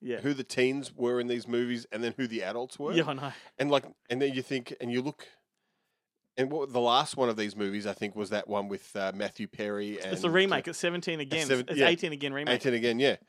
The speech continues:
Speaker 1: Yeah.
Speaker 2: And it's Matthew Perry and, uh,
Speaker 1: Uh, Zac Efron.
Speaker 2: Zac Efron.
Speaker 1: Yeah.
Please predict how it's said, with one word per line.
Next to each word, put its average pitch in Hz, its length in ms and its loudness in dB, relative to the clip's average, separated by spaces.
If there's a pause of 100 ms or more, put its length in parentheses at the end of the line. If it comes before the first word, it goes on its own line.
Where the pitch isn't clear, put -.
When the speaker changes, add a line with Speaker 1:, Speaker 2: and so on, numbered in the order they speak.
Speaker 1:
Yeah. 139 200 -6
Speaker 2:
And 123 80 2
it's 123 160 -2
Matthew 127 340 4
Perry 120 560 6
and, 110 300 -2
uh, 107 520 0 (800)
Speaker 1:
Uh, 165 180 -4
Zac 139 240 -2
Efron. 170 300 -4
Speaker 2:
Zac 110 220 6
Efron. 98 420 2 (260)
Speaker 1:
Yeah. 147 120 -6